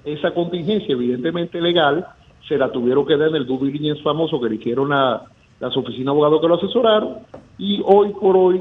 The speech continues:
hay una sentencia de la Suprema Corte de Justicia que dice que todo el procedimiento administrativo de ese aeropuerto fue irregular. Como nosotros teníamos tres años y medio, tres años y seis meses defendiendo en to-, en todos los tribunales y en toda la etapa administrativa. Estamos hablando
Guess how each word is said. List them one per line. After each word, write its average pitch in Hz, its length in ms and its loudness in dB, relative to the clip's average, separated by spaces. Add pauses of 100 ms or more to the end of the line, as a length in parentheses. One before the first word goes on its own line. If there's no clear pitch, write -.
hay 151 160 2
una 170 240 -2
sentencia 165 380 -4
de 160 60 -2
la - 40 -10
Suprema 160 340 -8
Corte 165 200 -6
de 156 60 0
Justicia 185 360 -4
que 151 120 0
dice 156 220 -4
que 143 120 0
todo 202 380 2
el 214 80 0
procedimiento 175 560 -4
administrativo 156 480 -12
de 147 40 -6
ese 160 100 -8
aeropuerto 139 360 -8
fue 135 160 -20
irregular. 110 340 -16 (380)
Como 151 240 -2
nosotros 156 400 0
teníamos 160 400 -2
tres 147 160 2
años 151 140 0
y 147 80 -4
medio, 165 320 0 (420)
tres 151 160 0
años 165 220 0
y - 40 -8
seis 160 160 0
meses 151 360 -2 (180)
defendiendo 139 920 0
en 123 100 -6
to-, 131 120 -2
en 139 120 -6
todos 143 160 0
los 156 100 0
tribunales 160 560 0 (260)
y 156 140 -4
en 143 100 -2
toda 170 240 2
la 160 60 4
etapa 143 260 2
administrativa. 131 560 -6
Estamos 135 260 -8
hablando 175 220 0